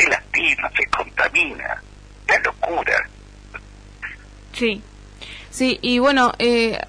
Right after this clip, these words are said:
Speaker 2: en ese sentido te iba a preguntar, porque decías... Eh, que el vecino,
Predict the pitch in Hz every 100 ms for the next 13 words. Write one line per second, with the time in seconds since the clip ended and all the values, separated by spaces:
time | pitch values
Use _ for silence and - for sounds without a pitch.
0 | - 233 247 285 311 277 247 277 294 277
1 | 254 254 233 214 208 202 190 190 196 196
2 | 202 202 202 254 262 247 - - - -
3 | - 214 214 202 196 190 190 190 180 180
4 | - 214 208 - 214 208 214 - 254 247
5 | 220 202 196 185